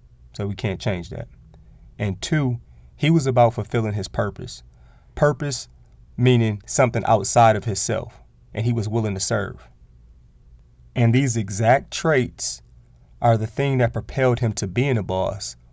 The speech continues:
or being one of the greatest kings in history. His willingness to serve, his willingness to fulfill his purpose.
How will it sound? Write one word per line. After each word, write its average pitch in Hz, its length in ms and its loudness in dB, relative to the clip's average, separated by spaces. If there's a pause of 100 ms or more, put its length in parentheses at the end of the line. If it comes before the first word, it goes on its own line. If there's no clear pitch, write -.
(260)
or 123 80 -4
being 127 340 2
one 117 140 2
of 101 60 -6
the 104 80 -6
greatest 104 440 -4
kings 107 320 -6
in 101 60 -10
history. 113 560 -6 (680)
His 110 180 -2
willingness 113 460 0
to - 160 -6
serve, 104 500 -2
his 104 160 -4
willingness 107 460 -4
to - 100 -10
fulfill 107 380 -4
his 90 120 -8
purpose. 98 520 -8